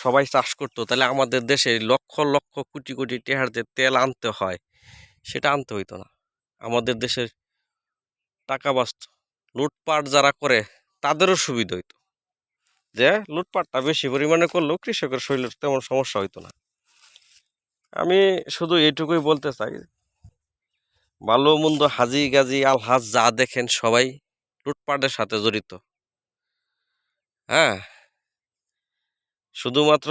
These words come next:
এই সার্টিফিকেটের, এই সার্টিফিকেটের অপেক্ষায় থাকে। কোন হা-, কখন মানুষ আলহাজ হবে, হইয়া হাইরাই একটা নির্বাচন করবে, নির্বাচন করে হাইরাই মনে করেন যে ভোটে পাশ করে হাইরাই ডাহাতি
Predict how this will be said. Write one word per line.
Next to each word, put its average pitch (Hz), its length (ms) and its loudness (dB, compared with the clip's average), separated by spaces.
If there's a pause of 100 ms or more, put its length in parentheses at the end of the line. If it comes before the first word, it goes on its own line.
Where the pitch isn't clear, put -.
এই 135 140 4
সার্টিফিকেটের, 147 800 2 (140)
এই 139 200 4
সার্টিফিকেটের 139 760 2
অপেক্ষায় 120 440 -4
থাকে। 98 220 0
কোন 156 240 0
হা-, 151 260 4 (160)
কখন 160 360 -2
মানুষ 156 240 4 (140)
আলহাজ 139 380 2 (100)
হবে, 135 200 -2 (360)
হইয়া 127 220 4
হাইরাই 131 300 2 (200)
একটা - 160 -6 (120)
নির্বাচন 131 460 2
করবে, 120 280 -4 (880)
নির্বাচন 139 520 2
করে 139 240 0
হাইরাই 127 420 4
মনে 131 160 0
করেন 123 260 -2
যে 120 100 0
ভোটে 117 280 -6 (100)
পাশ 110 200 -10
করে 127 240 -4
হাইরাই 120 400 4
ডাহাতি 107 400 -2